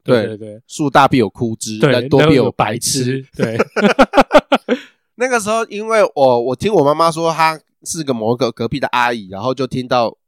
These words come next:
Speaker 1: 我们家里有人过世，就想说请那个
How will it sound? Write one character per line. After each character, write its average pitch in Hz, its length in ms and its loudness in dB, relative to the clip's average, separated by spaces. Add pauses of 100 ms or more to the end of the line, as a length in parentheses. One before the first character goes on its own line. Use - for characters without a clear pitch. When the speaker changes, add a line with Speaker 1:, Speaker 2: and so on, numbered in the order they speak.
(100)
Speaker 1:
我 107 160 -6
们 101 340 -14
家 131 200 0
里 107 80 -6
有 95 80 -10
人 95 120 -16
过 110 240 -6
世， 98 280 -12 (320)
就 151 100 -14
想 107 200 -8
说 127 240 0
请 95 220 -12
那 113 120 -8
个 101 300 -6